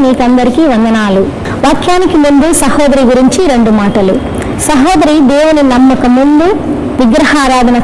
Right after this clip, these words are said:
చేస్తూ దేవునికి దూరంగా ఉన్నప్పుడు దేవుడు ఆమెను ఏర్పరచుకొని మహిమగల సువార్త ప్రకటించమని దేవుడు చెప్పగా, ఆమె ఆ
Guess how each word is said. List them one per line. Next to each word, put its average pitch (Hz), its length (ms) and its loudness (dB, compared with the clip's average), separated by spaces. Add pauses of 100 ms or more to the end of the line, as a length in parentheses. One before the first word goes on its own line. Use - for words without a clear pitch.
చేస్తూ 285 340 0 (640)
దేవునికి 269 300 2 (100)
దూరంగా 262 380 2 (120)
ఉన్నప్పుడు 254 680 0 (520)
దేవుడు 285 320 2 (100)
ఆమెను 226 240 0 (680)
ఏర్పరచుకొని 277 680 0 (480)
మహిమగల 311 460 0
సువార్త 247 420 0 (100)
ప్రకటించమని 277 680 0 (100)
దేవుడు 240 340 2
చెప్పగా, 262 340 0 (480)
ఆమె 254 160 2
ఆ 240 120 0